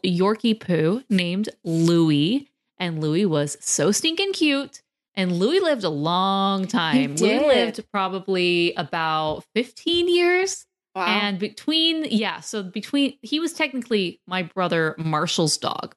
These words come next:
Speaker 1: I think it was the family dog, but we ended up, yeah, it just kind of ended up being his dog
Speaker 2: Okay.
Speaker 1: for some reason. But that was Louie, and he was cute, and he was nice. And then before Louis died, you know, I got married and I got a dog, and his name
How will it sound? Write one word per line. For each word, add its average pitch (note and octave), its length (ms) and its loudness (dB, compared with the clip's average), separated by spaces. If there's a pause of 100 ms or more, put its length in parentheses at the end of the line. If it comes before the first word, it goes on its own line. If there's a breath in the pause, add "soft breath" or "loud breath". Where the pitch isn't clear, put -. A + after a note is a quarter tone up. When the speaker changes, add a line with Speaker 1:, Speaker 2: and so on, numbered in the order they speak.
Speaker 1:
I C4 80 0
think E4+ 100 -4
it F#4+ 40 -6
was E4+ 80 -8
the E4 80 -6
family G#3 420 -4
dog, A#3 400 -2
but D#3+ 240 -2 (340)
we G#3 100 2
ended F#3+ 160 2
up, E3+ 100 -4 (240)
yeah, - 220 -8
it G3 260 0
just - 280 -10
kind D4+ 200 -2
of C4+ 80 -4
ended A3+ 180 0
up G3+ 100 -2
being F#3+ 200 -4
his D#3+ 240 0
dog - 280 -6
Speaker 2:
Okay. G#3+ 300 -4
Speaker 1:
for E3+ 80 -2
some D#3 180 -4
reason. - 360 -10
But D#3 160 -6 (500)
that D4+ 140 0
was C4 100 -4
Louie, G#3+ 480 0 (480)
and F#3 240 0
he A3 160 2
was G#3 140 2
cute, - 320 -4
and F3+ 100 0
he G3+ 80 2
was G3 160 0
nice. D3 420 -2 (640)
And F#3+ 640 -4 (220)
then C#4+ 540 0 (340)
before D#4+ 360 2
Louis G#3+ 260 4
died, E3+ 420 -4
you F3+ 80 -2
know, E3+ 80 -2
I F3 80 -2
got F3+ 180 -4
married G#3 380 0
and F3+ 160 -4
I A#3 160 -4
got G#3+ 160 -4
a F3 40 -4
dog, D#3+ 360 -4
and E3+ 80 -4
his E3 140 -4
name E3+ 220 0